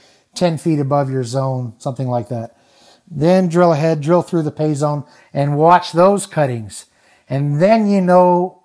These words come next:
any cuttings that come from that point forward, you know came from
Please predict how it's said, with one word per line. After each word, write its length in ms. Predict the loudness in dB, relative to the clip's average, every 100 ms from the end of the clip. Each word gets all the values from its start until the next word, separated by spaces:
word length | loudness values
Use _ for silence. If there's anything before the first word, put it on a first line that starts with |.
| -4
any 180 | -2 -2 -4 -4
cuttings 360 | 0 0 -2
that 120 | -4 -2
come 220 | -2 0
from 160 | -2
that 200 | -2 -4
point 240 | -2 -4 -2
forward, 480 | 0 0 0 -4 -8 _ _ _ _ -4
you 160 | 0
know 520 | 2 2 4 2 0
came 380 | -2 -4 -4 -4
from 340 | -4 -4 -4